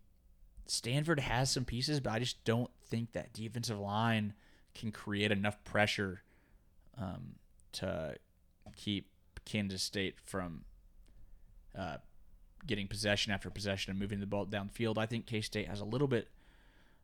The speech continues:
a little bit more firepower on offense. I like K-State here in a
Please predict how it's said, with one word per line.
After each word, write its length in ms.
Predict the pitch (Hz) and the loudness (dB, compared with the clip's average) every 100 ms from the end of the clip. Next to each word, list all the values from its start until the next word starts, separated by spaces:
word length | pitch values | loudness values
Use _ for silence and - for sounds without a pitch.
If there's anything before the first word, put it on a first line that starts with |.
| - | -14
a 80 | - | 2
little 180 | 113 123 | 6 8
bit 120 | 117 | 8
more 140 | 113 101 | 6 2
firepower 580 | 110 107 104 107 101 | 6 6 6 6 6
on 100 | 98 | 6
offense. 280 | 98 101 107 | 4 2 6
I 60 | 120 | 8
like 140 | 127 | 6
K-State 400 | - 107 - 92 | 6 2 4 2
here 200 | 98 98 | 4 2
in 60 | 92 | 2
a 200 | 85 | -2